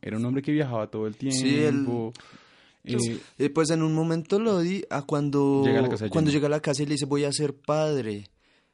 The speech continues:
Speaker 2: Eh, ah, ¿cómo era la escena? Él decía como, "Quiero estar ahí con mis hijos". Y el padre le dice como, "Vas a aguantarte todas las noches, todas,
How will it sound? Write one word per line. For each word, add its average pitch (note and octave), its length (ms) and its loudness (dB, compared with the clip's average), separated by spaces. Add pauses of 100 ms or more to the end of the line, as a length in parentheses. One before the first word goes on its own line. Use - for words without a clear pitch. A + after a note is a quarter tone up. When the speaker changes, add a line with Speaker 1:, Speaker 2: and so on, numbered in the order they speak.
(140)
Speaker 2:
Eh, A2+ 440 0
ah, C3+ 260 -8
¿cómo C3 240 -4
era C3 140 -4
la C#3+ 120 -2
escena? C#3+ 440 -4 (380)
Él C3 140 -4
decía C#3 240 0
como, C3+ 680 0 (140)
"Quiero D3+ 240 2
estar D3+ 200 0
ahí D3+ 140 0
con D#3 200 -6
mis D3 220 -4
hijos". D3 280 -2
Y C3 60 0
el B2+ 120 0
padre C3 240 0
le C#3 80 2
dice C#3 160 -2
como, C#3+ 240 -6 (260)
"Vas A2+ 180 0
a A#2+ 40 -2
aguantarte A#2+ 480 -2
todas A2+ 180 -2
las A#2+ 140 -2
noches, A2+ 360 -4
todas, A#2 480 -6